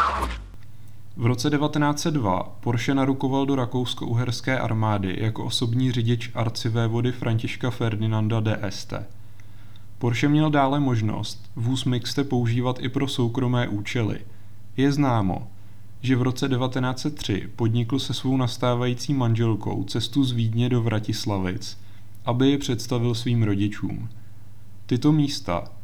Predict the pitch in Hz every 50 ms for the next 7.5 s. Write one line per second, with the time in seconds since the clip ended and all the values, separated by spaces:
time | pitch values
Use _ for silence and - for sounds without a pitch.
0 | - - - 113 - - 127 123 123 123 127 135 131 - 131 120 - - 127 127
1 | 131 131 127 127 117 117 110 107 110 113 113 117 120 117 - 123 117 120 120 113
2 | 117 127 127 117 - - - 117 - 123 113 - - 135 131 - 113 104 104 104
3 | 104 101 98 - - 95 92 92 107 - - - - - - - - - - -
4 | 117 117 127 117 - 139 135 135 - 147 131 - 156 156 151 156 - - 117 110
5 | 110 107 110 104 - - 98 92 92 95 - - - 117 - - 123 110 - 120
6 | 113 117 117 117 113 113 117 - 123 117 117 117 117 - - 113 110 107 101 98
7 | 101 101 95 92 95 92 92 95 98 -